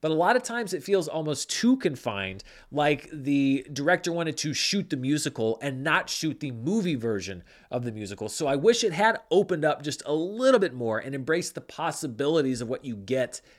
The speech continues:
cinematically. And I think that because you have to make room in the runtime, unless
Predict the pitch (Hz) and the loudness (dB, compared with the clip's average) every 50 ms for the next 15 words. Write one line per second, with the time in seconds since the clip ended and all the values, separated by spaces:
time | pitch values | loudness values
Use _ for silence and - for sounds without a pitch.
0 | _ - - - 131 101 95 90 85 78 76 76 - - 82 85 85 _ _ - | _ -12 -4 -4 -4 -4 -2 -6 -4 -6 -6 -8 -10 -10 -14 -14 -14 _ _ -4
1 | - 185 196 208 208 202 196 - - 240 285 285 269 262 220 165 151 202 165 - | 0 0 4 6 6 4 4 2 0 0 0 0 4 2 2 2 2 -6 -6 -6
2 | - - 190 208 226 233 185 151 170 180 165 127 - 175 180 202 202 - - - | -6 0 2 4 4 4 4 0 -4 -4 -6 -4 -2 0 0 0 0 -2 -4 -6
3 | - 196 190 175 160 156 165 165 156 - - 131 127 139 165 202 233 240 240 226 | -6 -4 -4 -4 -2 0 0 0 0 0 -4 -6 -2 0 2 2 2 2 2 0
4 | 214 190 170 160 147 151 160 185 196 170 - 143 131 127 127 123 127 123 123 127 | 0 0 0 0 0 2 2 0 0 -2 -2 -2 0 0 0 -2 -2 -2 -2 -2